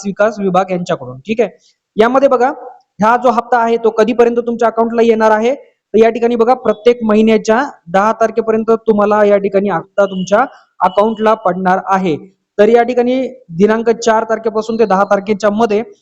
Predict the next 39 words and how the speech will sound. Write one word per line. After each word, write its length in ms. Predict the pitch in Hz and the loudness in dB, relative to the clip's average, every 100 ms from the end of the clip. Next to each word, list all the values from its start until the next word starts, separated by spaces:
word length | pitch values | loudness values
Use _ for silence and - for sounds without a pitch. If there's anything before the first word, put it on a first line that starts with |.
| - | 0
या 100 | 196 | 2
ठिकाणी 300 | 208 214 214 | 2 0 0
प्रत्येक 480 | 214 208 - 233 233 - _ - | 0 -4 2 0 0 -12 _ -6
लाडक्या 400 | 165 196 202 233 | 0 0 2 0
बहिणीच्या 520 | 208 202 214 214 226 | 0 -2 -2 -2 0
अकाउंटला 440 | 202 185 196 196 202 | 0 0 -2 -2 -2
या 100 | 196 | -2
ठिकाणी 320 | 196 190 208 | -2 -2 -2
हप्ता 460 | 180 175 - 175 185 165 | -2 -6 -4 -2 -2 -2
येणार 260 | 160 160 170 | 0 0 0
आहे. 300 | 185 190 165 - - _ _ - | 0 0 -2 -10 -20 _ _ -2
आता 120 | 220 | 2
यामध्ये 380 | 247 247 254 262 | 4 2 2 2
कोणत्या 360 | 233 226 247 | 2 0 0
लाडक्या 300 | 240 233 233 | 2 0 0
बहिणींना 400 | 214 220 226 233 | 0 0 -2 -2
हा 180 | 214 202 | 0 0
हप्ता 220 | 202 - | 0 -2
भेटणार 440 | 202 175 180 208 208 | 0 0 0 -2 -2
नाहीये, 260 | 214 214 | -6 -8
तेही 380 | 214 185 202 208 | -2 2 4 2
एकदा 220 | 208 208 | 2 0
बघून 280 | 208 202 214 | 0 -2 -2
घ्या. 180 | 208 220 - _ _ - | 0 0 -4 _ _ -2
या 80 | 202 | 0
ठिकाणी 260 | 220 247 254 | 2 -2 0
बघा, 380 | 240 254 269 269 | 0 2 0 -2
सामाजिक 600 | - 208 208 226 214 233 | -2 -2 0 -2 -2 -4
न्याय 320 | 240 233 233 | 0 2 2
विभाग 360 | 240 226 208 185 | 2 2 0 -2
आणि 160 | 185 208 | -8 -8
विशेष 380 | 202 202 247 | -10 -2 -2
सहाय्य 380 | 240 220 208 226 | 0 0 2 2
विभागाच्या 480 | 214 214 208 208 220 | 0 -2 -2 -2 -4
संजय 520 | 214 - 208 214 233 | -4 0 2 2 2
गांधी 340 | 214 208 214 220 | 0 -2 -4 -4
निराधार 500 | 196 196 196 202 214 | -2 0 2 2 0
अनुदान 500 | - 180 185 190 196 | 0 -2 0 -2 2
योजना 360 | 214 208 185 | 0 0 -8